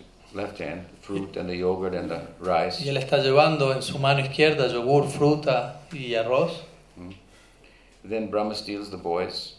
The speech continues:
Speaker 2: entonces Brahma roba a los niños
Speaker 1: and the ca-, and the calves.
Speaker 2: y a los terneros.
Speaker 1: Right? Then Krishna manifests as all the calves.
Speaker 2: Entonces Krishna se manifiesta como todos
Speaker 1: And
Speaker 2: los
Speaker 1: all the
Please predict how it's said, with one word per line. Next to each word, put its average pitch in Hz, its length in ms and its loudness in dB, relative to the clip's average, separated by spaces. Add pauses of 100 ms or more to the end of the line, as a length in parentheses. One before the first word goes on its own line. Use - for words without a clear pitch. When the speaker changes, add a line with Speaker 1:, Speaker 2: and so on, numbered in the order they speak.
Speaker 2:
entonces 139 200 -4
Brahma 135 520 4
roba 147 300 10
a - 20 6
los - 200 -2
niños 143 520 -4 (280)
Speaker 1:
and 82 220 -14
the 80 60 -18 (120)
ca-, - 380 -20
and 85 80 -12
the 82 80 -16
calves. - 560 -8 (100)
Speaker 2:
y 143 60 -10
a 120 60 -4
los 117 260 -10
terneros. 131 680 -2 (120)
Speaker 1:
Right? 90 180 -12 (1080)
Then 98 160 -10
Krishna 107 340 -10
manifests 104 800 -8 (120)
as 98 120 -10
all 98 160 -2
the 95 80 -10
calves. - 680 -8
Speaker 2:
Entonces - 240 -10
Krishna 147 320 -4
se 143 160 -4
manifiesta 139 580 0
como 120 200 -4
todos 131 160 2
Speaker 1:
And 123 100 2
Speaker 2:
los 95 140 0
Speaker 1:
all - 80 -2
the - 40 -8